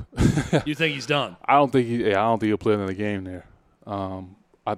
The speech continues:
Speaker 1: I mean, it's been well reported, and I don't even know anything personally, but you can tell they just, him and Rudy, they don't, they don't coexist for some reason. And it's a shame, you know, because I think they're, like, right, almost there. They're right there. They're still both young guys. They can, you know,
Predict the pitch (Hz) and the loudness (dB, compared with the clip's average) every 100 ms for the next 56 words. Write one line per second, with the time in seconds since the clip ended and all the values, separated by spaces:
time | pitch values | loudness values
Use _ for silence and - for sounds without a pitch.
0 | 107 107 104 98 113 101 117 107 - 120 | -6 -4 -2 -2 -2 2 4 2 0 2
1 | 113 107 104 120 127 117 107 107 110 107 | 2 2 2 4 4 2 0 2 2 2
2 | 104 101 98 - 113 - 98 95 87 _ | -2 -6 -6 2 2 2 -8 -8 -12 _
3 | _ _ _ - 117 113 113 - 131 120 | _ _ _ -4 -2 0 -4 0 4 4
4 | 110 113 110 98 - _ _ - 117 107 | 4 0 -4 -10 -12 _ _ -10 -4 2
5 | 110 113 104 110 107 107 101 104 107 104 | 4 4 4 2 2 0 -2 -2 -2 -4
6 | 92 107 98 104 113 - _ _ _ - | -2 -2 -2 -2 -4 -4 _ _ _ -14
7 | - 110 110 110 117 _ _ _ _ _ | -6 -2 0 -2 -4 _ _ _ _ _
8 | _ 123 104 110 156 151 120 110 110 113 | _ -8 -6 -4 0 2 0 0 0 0
9 | - 120 117 127 131 123 113 107 104 107 | 2 4 4 2 2 2 2 2 2 2
10 | 117 107 110 120 120 104 113 107 110 117 | 0 0 0 0 2 2 2 2 0 -2
11 | - _ - 104 135 120 113 110 107 110 | -4 _ -10 -4 0 2 2 2 0 -2
12 | 107 107 107 107 101 104 101 92 _ _ | 0 2 2 0 -2 -6 -6 -12 _ _
13 | _ _ _ 123 92 90 | _ _ _ -10 -8 -10